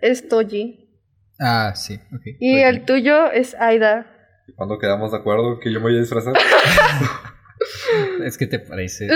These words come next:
Speaker 1: Sí,
Speaker 2: te
Speaker 1: te
Speaker 2: pare-,
Speaker 1: pareces
Speaker 2: ¿nos
Speaker 1: un chorro.
Speaker 2: parecemos?
Speaker 1: Nos
Speaker 2: Ya.
Speaker 1: parecemos.
Speaker 3: Sí, claro. Como
Speaker 2: Sí.
Speaker 3: tengo el pelo chino.
Speaker 2: No lo tiene chino,
Speaker 1: No lo
Speaker 2: ¿sí?
Speaker 1: tiene chino. Lo tiene como ondulado,
Speaker 3: Bueno,
Speaker 1: pero no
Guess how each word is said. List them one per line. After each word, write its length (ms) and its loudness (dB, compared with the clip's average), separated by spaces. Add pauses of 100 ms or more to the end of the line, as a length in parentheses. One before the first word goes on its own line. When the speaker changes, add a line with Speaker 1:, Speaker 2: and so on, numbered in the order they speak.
Speaker 1:
Sí, 220 4
Speaker 2:
te 100 2
Speaker 1:
te 60 -
Speaker 2:
pare-, 260 4
Speaker 1:
pareces 100 2
Speaker 2:
¿nos 80 2
Speaker 1:
un 60 4
chorro. 100 2
Speaker 2:
parecemos? 680 2
Speaker 1:
Nos 180 4
Speaker 2:
Ya. 60 -2
Speaker 1:
parecemos. 1040 4 (300)
Speaker 3:
Sí, 80 -10 (140)
claro. 400 -10 (680)
Como 160 -18
Speaker 2:
Sí. 120 -16
Speaker 3:
tengo 240 -4
el 120 -8
pelo 800 -8 (100)
chino. 520 -12 (1400)
Speaker 2:
No 80 -2
lo 140 -4
tiene 240 -4
chino, 300 0
Speaker 1:
No 80 4
lo 100 2
Speaker 2:
¿sí? 80 -4
Speaker 1:
tiene 180 2
chino. 260 2
Lo 200 2
tiene 240 4
como 160 4 (180)
ondulado, 600 4 (100)
Speaker 3:
Bueno, 40 -2
Speaker 1:
pero 220 2
no 60 0